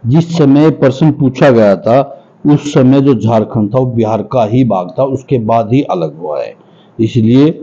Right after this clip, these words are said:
दोनों दिए गए, इसमें कन्फ्यूजन की कोई बात नहीं है। कर्क रेखा निम्नलिखित में से किन राज्यों से होकर गुजरती है?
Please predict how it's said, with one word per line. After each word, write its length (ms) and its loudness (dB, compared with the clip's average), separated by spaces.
दोनों 340 2
दिए 220 0
गए, 160 2
इसमें 200 4
कन्फ्यूजन 520 0
की 140 0
कोई 240 0
बात 280 -4
नहीं 240 -10
है। 140 -12
कर्क 240 4
रेखा 300 4
निम्नलिखित 520 4
में 220 4
से 160 4
किन 300 2
राज्यों 280 4
से 140 0
होकर 300 2
गुजरती 580 -4
है? 160 -14